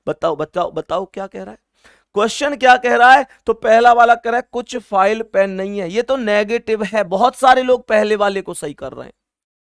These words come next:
बहुत सारे लोग पहले वाले को सही कर रहे हैं। मेरे दोस्त, मैंने क्या कहा? मैंने कहा कि अगर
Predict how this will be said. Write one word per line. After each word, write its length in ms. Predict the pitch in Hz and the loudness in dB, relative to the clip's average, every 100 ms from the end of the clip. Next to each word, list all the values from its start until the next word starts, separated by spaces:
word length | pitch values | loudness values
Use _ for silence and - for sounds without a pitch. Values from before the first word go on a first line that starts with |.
| _ 165 | _ 0
बहुत 260 | 190 214 | 2 0
सारे 260 | - 175 175 | -2 -2 -2
लोग 220 | 170 170 | -8 -10
पहले 240 | 165 160 | -10 -8
वाले 240 | 156 151 143 | -6 -6 -8
को 100 | 135 | -12
सही 200 | - 139 | -14 -14
कर 180 | 131 139 | -12 -8
रहे 180 | 175 233 | -4 -6
हैं। 80 | 208 _ | -8 _
मेरे 160 | 160 170 | -6 -6
दोस्त, 320 | 170 196 - | -6 -10 -10
मैंने 220 | 160 151 | -12 -12
क्या 180 | 147 160 | -8 -6
कहा? 300 | - 208 247 262 254 _ - | -6 -2 2 2 2 _ -6
मैंने 280 | 185 190 180 | -4 -4 -8
कहा 400 | - 160 180 214 | -10 -6 -2 -2
कि 180 | 220 180 | -4 -8
अगर 240 | 156 165 | -6 -8